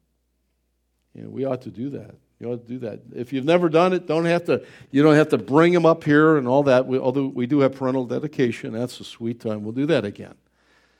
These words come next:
But you, you ought, you ought to, you ought to give them to the Lord. Just put your hands out and say, "Lord,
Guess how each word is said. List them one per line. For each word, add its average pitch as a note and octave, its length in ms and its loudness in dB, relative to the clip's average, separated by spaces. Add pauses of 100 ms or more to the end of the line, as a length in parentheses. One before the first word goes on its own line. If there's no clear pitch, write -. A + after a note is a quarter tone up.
(400)
But - 280 -12
you, - 140 -14
you G#2 200 -6
ought, - 140 -10
you A#2 120 -2
ought B2 140 -4
to, G#2 400 -10
you A2 100 -8
ought G#2+ 140 -6
to G2+ 120 -8
give G#2+ 300 -6
them G2+ 280 -10
to - 120 -18
the G#2 100 -8
Lord. G2+ 280 -10
Just G#2+ 180 -20
put - 160 -18
your B2 100 -16
hands B2 280 -6
out B2 60 -8
and G#2 80 -8
say, - 140 -18
"Lord, A#2 360 -14